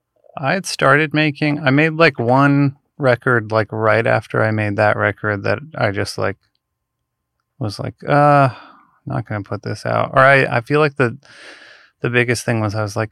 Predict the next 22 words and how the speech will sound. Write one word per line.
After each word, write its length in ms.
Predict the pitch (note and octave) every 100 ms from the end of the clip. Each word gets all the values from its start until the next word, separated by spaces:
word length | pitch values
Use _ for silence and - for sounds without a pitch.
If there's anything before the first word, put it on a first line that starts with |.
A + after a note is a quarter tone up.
| -
"Oh, 60 |
I 100 | C3+
don't 160 | C3 C3
wanna, 220 | C#3 C3
like, 260 | A2+ G2+ - - _ _ _ _ _ _ _ _ _ -
I 120 | B2+
wanna 260 | A#2+ B2+ C3+
find, 280 | - A#2 A#2
like, 180 | A2+ -
a, 260 | G2 G2 - -
like, 220 | A#2+ G#2+
a 60 | G2+
label 480 | G2 G2 G2 G#2 G2
to 140 | G2 _
put 220 | - G#2
the 120 | -
next 320 | G2+ F#2+ - -
thing 220 | G2+ G2+
out 180 | G2 G2+
on 200 | G2 G2
just 200 | G2
to 40 | -